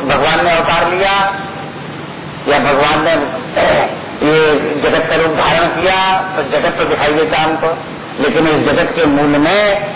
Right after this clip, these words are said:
विद्यमान जो परमात्मा है, जिसके ऊपर ये सब जगत स्थित है, वो परमात्मा नहीं दिखता, ब्रह्म नहीं दिखता। इसी प्रकार सरोवर में जल तो नहीं दिख रहा है,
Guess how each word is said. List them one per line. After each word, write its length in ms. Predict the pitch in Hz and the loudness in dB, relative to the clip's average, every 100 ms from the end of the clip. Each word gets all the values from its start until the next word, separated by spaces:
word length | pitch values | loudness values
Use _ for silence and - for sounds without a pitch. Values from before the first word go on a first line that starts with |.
| - | -6
विद्यमान 540 | 131 143 156 139 147 147 | -2 0 2 2 2 0
जो 80 | 143 | 0
परमात्मा 640 | - 123 135 135 135 151 | 0 0 0 0 0 0
है, 200 | 147 135 | 2 0
जिसके 400 | 131 - 147 139 | -2 -2 -4 -2
ऊपर 180 | 135 143 | -2 0
ये 80 | 131 | 0
सब 220 | 135 123 | 0 0
जगत 280 | 127 139 135 | 0 2 0
स्थित 340 | - 151 139 | 0 -2 2
है, 440 | 170 185 131 - - - - | 2 4 2 -2 -8 -8 -2
वो 100 | 127 | 0
परमात्मा 600 | 127 123 123 123 127 131 | 0 0 2 0 0 0
नहीं 180 | 117 120 | 0 -2
दिखता, 320 | 120 - 110 | -4 -2 -2
ब्रह्म 400 | 104 151 147 127 | 2 2 4 2
नहीं 180 | 123 117 | 2 0
दिखता। 400 | 110 - - - - - - - - | -4 -2 -4 -4 -10 -12 -12 -10 -4
इसी 140 | 135 | 0
प्रकार 360 | - 151 147 156 | 0 0 0 0
सरोवर 420 | - 143 147 165 | 0 2 2 2
में 180 | 160 143 | 0 0
जल 180 | 160 160 | 0 0
तो 80 | |
नहीं 180 | 180 202 | 0 0
दिख 140 | 196 143 | 0 0
रहा 140 | - | 0
है, 200 | 185 185 | 0 -2